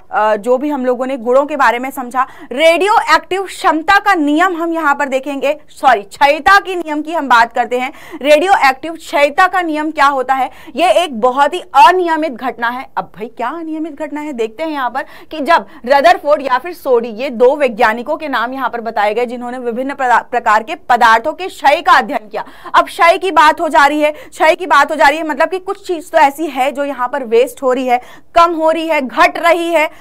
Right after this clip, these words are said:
है ना, वो आपकी यहाँ पर क्या कहलाएगा, रेडियोएक्टिव क्षय। और इस रेडियोएक्टिव क्षयता के नियम को हम यहाँ पर देख रहे हैं, जिसमें क्या होता है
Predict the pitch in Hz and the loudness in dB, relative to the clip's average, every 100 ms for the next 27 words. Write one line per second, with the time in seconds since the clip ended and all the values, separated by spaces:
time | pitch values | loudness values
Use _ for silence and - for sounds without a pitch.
0 | - 320 370 349 311 240 339 302 277 302 | -6 -2 -2 -4 -6 2 6 6 4 -2
1 | 311 294 294 294 285 269 285 262 240 294 | -2 0 -2 0 2 2 4 4 4 2
2 | 247 247 294 330 254 - 302 - - 302 | 0 0 0 0 0 -2 -12 -8 0 2
3 | 269 - - - 294 - 370 302 269 262 | 2 -2 -6 2 2 2 -4 0 0 2
4 | 311 269 311 311 - 285 285 370 381 359 | 2 0 -2 -10 -4 -2 2 4 4 0
5 | 302 285 294 294 302 277 269 240 262 233 | -4 -2 -2 -4 -4 -2 -2 -2 -2 -2
6 | 247 254 254 254 247 262 262 277 294 277 | -2 -2 -2 -4 -8 -8 -4 0 2 2
7 | 247 240 | 2 0